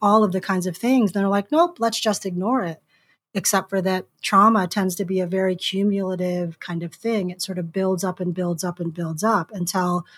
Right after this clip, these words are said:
the client is so depressed that they can't go to work, or they're so anxious that they're socially isolated and they, they can't even see their friends, or, you know, they're constantly defensive in their marriage with their partner and can't take feedback. Like, it shows up in so many different ways.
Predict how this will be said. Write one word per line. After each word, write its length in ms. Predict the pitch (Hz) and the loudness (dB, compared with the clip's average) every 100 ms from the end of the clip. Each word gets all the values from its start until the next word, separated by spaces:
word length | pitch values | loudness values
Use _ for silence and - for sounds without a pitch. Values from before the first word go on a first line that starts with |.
| - _ _ | -20 _ _
the 80 | 190 | 0
client 340 | 202 196 190 | 4 4 4
is 100 | 185 | 0
so 120 | 185 | 0
depressed 360 | 175 180 202 - | -2 0 0 0
that 120 | 180 | -4
they 100 | 175 | -6
can't 220 | 180 175 | -4 -6
go 100 | - | -6
to 100 | 175 | -6
work, 360 | 175 214 185 175 | 0 2 2 -2
or 40 | |
they're 140 | 170 180 | -6 -4
so 220 | 180 175 | -4 -4
anxious 400 | 202 196 - 175 | -2 -2 -2 -4
that 100 | 175 | -6
they're 140 | 180 175 | -4 -4
socially 460 | 185 175 175 185 | -2 -2 -4 -4
isolated 500 | 208 202 190 180 175 | -4 -4 -2 -2 -4
and 80 | 170 | -4
they, 140 | 175 180 | -6 -4
they 100 | 190 | -6
can't 240 | 175 190 185 | -4 -4 -4
even 220 | 175 175 | -2 -2
see 160 | - 175 | -2 -4
their 160 | 175 | -4
friends, 480 | - 240 202 180 165 | -2 2 2 0 -4
or, 320 | 185 175 175 - - _ _ - | -8 -8 -10 -16 -20 _ _ -4
you 80 | 190 | 0
know, 360 | 180 175 - - | 0 0 -4 -4
they're 380 | 185 180 180 - _ _ _ | -2 -2 -2 -8 _ _ _
constantly 540 | - 196 196 214 208 | 2 4 4 -2 0
defensive 500 | 156 - 202 196 180 | 0 0 0 0 0
in 100 | 185 | 0
their 140 | 185 185 | 0 2
marriage 380 | 214 220 196 180 | 2 4 2 0
with 100 | 175 | -4
their 140 | 180 | -2
partner 360 | - 254 208 175 | 0 0 -2 -4
and 120 | 170 | -4
can't 240 | 190 - | -6 -8
take 180 | 185 170 | -10 -10
feedback. 420 | - 226 196 160 | -8 -6 -6 -6
Like, 140 | 190 202 | -8 -6
it 80 | |
shows 320 | - 214 214 202 | -2 0 2 0
up 160 | 196 | -2
in 80 | 180 | -2
so 340 | - 208 202 | -2 0 0
many 240 | 202 185 175 | 0 0 -2
different 360 | 175 170 175 | -4 -6 -8
ways. 500 | 190 208 170 165 - | -6 -4 -6 -8 -12